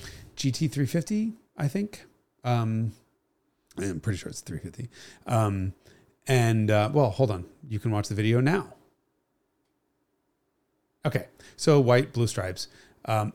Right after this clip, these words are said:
I noticed it. If he would have been out of the car with the hood up, you know, I might have been tempted to s-, stop and check on him, whatever.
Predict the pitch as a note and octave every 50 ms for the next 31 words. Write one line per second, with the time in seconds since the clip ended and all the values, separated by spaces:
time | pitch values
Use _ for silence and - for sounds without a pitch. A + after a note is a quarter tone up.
0 | - - C#3 C3+ C3+ C#3 C#3+ B2+ - C#3+ B2+ B2 C3 - - _ - B2 - F3
1 | E3+ D#3 C#3 C3 B2+ B2 A#2+ A#2+ A#2 A2+ B2 A2+ G#2+ G#2+ G#2 A#2 G#2+ G#2+ G#2 -
2 | - G#2 G#2 F#2 E2+ E2+ F#2 F2+ F#2 F2+ F#2+ F#2 F2+ G2 F2 - F2+ F2+ - -
3 | - _ _ - - - G2+ G2 - - G2+ - A2+ G#2+ - - - - A2 G2+
4 | A2+ A#2 B2 A#2+ B2+